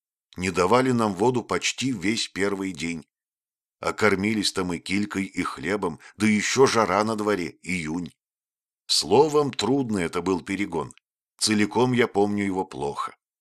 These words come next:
Этот парень оказался в клетке у нас и лежал неподвижно на полу под лавкой, прижимаясь тесно к стене, чтобы сидящие не били его ногами,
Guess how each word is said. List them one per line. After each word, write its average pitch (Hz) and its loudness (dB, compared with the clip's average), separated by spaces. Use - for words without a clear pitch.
Этот 78 -2
парень 104 4
оказался 87 0
в - -16
клетке 95 -2
у 95 0
нас 80 -6
и 64 -12
лежал 69 -2
неподвижно 98 -2
на 85 -2
полу 85 0
под 98 -4
лавкой, 85 -6
прижимаясь 87 -4
тесно 98 -4
к - -8
стене, 101 -4
чтобы 85 -4
сидящие 78 -4
не 104 -2
били 123 -2
его 78 -4
ногами, 80 -4